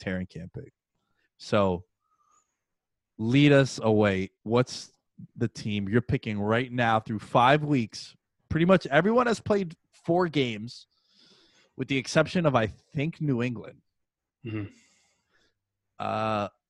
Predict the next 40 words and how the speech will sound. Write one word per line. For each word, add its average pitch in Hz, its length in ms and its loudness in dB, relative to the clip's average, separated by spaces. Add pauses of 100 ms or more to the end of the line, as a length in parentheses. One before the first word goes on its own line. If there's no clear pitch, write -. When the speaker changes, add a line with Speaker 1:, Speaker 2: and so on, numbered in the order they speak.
(520)
Speaker 1:
take 120 180 0
it 139 60 6
away, 151 240 8
man. 110 240 2 (200)
Tell 120 140 2
us 131 120 0
what 131 100 -2
you 131 60 2
think. 107 220 -4 (720)
Speaker 2:
All 135 80 8
right. 113 100 2
I 110 60 0
mean, 107 280 0
my 110 480 0
first - 460 0
overall 117 380 2
selection, 110 760 2 (880)
incoming 117 800 2
homer, 113 720 4 (680)
but 110 360 8
I 110 200 4
gotta 117 320 6
take 110 260 0
the 110 60 -8
Green 113 220 2
Bay 104 140 4
Packers. 117 680 0 (1000)
Speaker 1:
Can 135 180 4
I 151 40 8
Speaker 2:
It's 151 80 2
Speaker 1:
cut 185 100 6
you 175 160 8
off 185 140 6
quick? 202 280 0 (100)
Real 151 140 4
Speaker 2:
Yeah, 151 320 10
Speaker 1:
quick? - 140 -10
Speaker 2:
go 135 140 8
for 156 200 8
it. 151 140 2